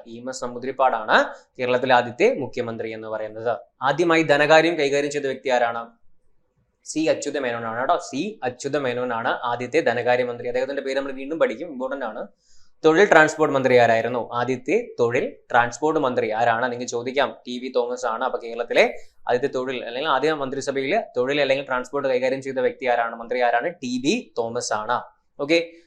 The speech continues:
ഭക്ഷ്യം വനം, അതുപോലെ ഭക്ഷ്യം വനം എന്ന് പറഞ്ഞ ഈ വകുപ്പ് കൈകാര്യം ചെയ്ത വ്യക്തി ആരാണ്? കെ സി ജോർജ് ആണ് കേട്ടോ. ജോർജ് ആണ് എന്ന് പറയുന്ന, ആ, ഭക്ഷ്യം വനം എന്ന് പറയുന്നത്. പബ്ലിക് വർക്ക്സ് ആരാണ്? ടി എ മജീദ് ആയിരുന്നു. പബ്ലിക് വർക്ക് എന്ന് പറയുന്നത് ടി എ മജീദ് ആണ് കേട്ടോ. അപ്പൊ ഒന്നുകൂടെ പറയാം,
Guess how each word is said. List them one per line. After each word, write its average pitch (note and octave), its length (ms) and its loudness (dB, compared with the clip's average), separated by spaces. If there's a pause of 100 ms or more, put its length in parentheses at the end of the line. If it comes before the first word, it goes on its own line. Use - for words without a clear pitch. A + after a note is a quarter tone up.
(160)
ഭക്ഷ്യം C#3+ 560 6
വനം, B2 240 2
അതുപോലെ - 1300 -10
ഭക്ഷ്യം A#2+ 260 2
വനം C#3+ 140 0
എന്ന് C#3+ 120 -2
പറഞ്ഞ C#3 200 0
ഈ - 60 -10
വകുപ്പ് C#3 460 2
കൈകാര്യം C3+ 300 0
ചെയ്ത C3+ 120 0
വ്യക്തി C3 200 -4
ആരാണ്? B2+ 200 2
കെ B2 180 -6
സി C3+ 180 -8
ജോർജ് A#2 380 -8
ആണ് G#2+ 120 -6
കേട്ടോ. C3 180 2
ജോർജ് B2 360 -2
ആണ് B2+ 260 0 (380)
എന്ന് B2 200 0
പറയുന്ന, B2 340 2
ആ, A#2 340 2
ഭക്ഷ്യം A#2 600 0
വനം A#2 320 -4
എന്ന് A#2+ 120 -8
പറയുന്നത്. A2+ 460 2 (340)
പബ്ലിക് C#3+ 360 6
വർക്ക്സ് C#3+ 240 6
ആരാണ്? C3 600 4 (180)
ടി C#3 220 -6
എ C#3 100 0
മജീദ് B2 420 -4
ആയിരുന്നു. A#2 260 0
പബ്ലിക് A#2+ 320 -4
വർക്ക് B2+ 160 -2
എന്ന് B2+ 100 -6
പറയുന്നത് B2+ 380 0
ടി - 180 -10
എ A#2+ 180 -8
മജീദ് A2+ 320 -10
ആണ് A2 140 -8
കേട്ടോ. C3 140 2
അപ്പൊ A#2+ 260 -4
ഒന്നുകൂടെ B2+ 280 0
പറയാം, D#3 480 2